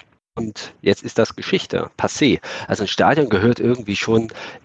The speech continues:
gehört irgendwie schon dazu. Sicherlich bei so einem Fußballprojekt eher weniger. Und da schließt sich der Bogen zu Viktoria. Ich denke, das ist in der Tat eher ein Fußballprojekt, das,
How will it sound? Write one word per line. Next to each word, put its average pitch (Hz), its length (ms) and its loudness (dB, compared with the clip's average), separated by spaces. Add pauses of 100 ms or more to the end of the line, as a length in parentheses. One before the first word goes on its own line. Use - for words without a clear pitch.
(680)
gehört 123 380 4
irgendwie 117 280 2
schon 104 160 0
dazu. 98 360 -4
Sicherlich 139 460 2
bei 113 120 4
so 107 100 -2
einem 104 120 -4
Fußballprojekt 120 800 0
eher 87 220 2
weniger. 131 480 4 (480)
Und 110 260 2 (200)
da 110 280 4
schließt - 260 -2
sich - 120 -12
der 107 100 4
Bogen 120 400 -6 (320)
zu 113 180 -6
Viktoria. 131 680 4 (400)
Ich - 160 -8
denke, 110 340 4
das - 200 0
ist - 280 -6 (560)
in - 60 -6
der 127 120 6
Tat 117 400 2 (220)
eher 123 240 6
ein 117 220 0
Fußballprojekt, 160 840 0 (100)
das, - 320 0